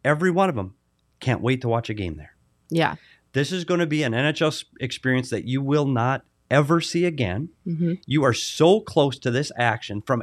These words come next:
Speaker 1: anywhere in the building. If you're lucky enough to get in, it's gonna be phenomenal. And one of the things I'm concerned about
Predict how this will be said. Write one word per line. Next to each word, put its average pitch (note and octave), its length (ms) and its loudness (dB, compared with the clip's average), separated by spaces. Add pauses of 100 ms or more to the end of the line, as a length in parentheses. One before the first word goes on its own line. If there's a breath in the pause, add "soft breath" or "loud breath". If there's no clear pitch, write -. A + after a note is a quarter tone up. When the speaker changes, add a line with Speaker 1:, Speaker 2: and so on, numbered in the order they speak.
(140)
Speaker 1:
anywhere F3+ 420 0
in D3+ 140 2
the B2+ 60 -2
building. A#2+ 480 -4 (760 soft breath)
If E3+ 400 0
you're G3+ 100 4
lucky C#3+ 320 2
enough C3+ 200 -2
to C3+ 80 -6
get B2+ 200 0
in, G#2+ 220 0
it's - 140 -16
gonna G#2 160 -2
be G#2 80 -2
phenomenal. A2 580 0
And G#2+ 100 -2
one D3 140 4
of F#3+ 80 4
the F3 80 0
things D3+ 240 2
I'm C3 100 2
concerned D3+ 480 2
about G#2 320 0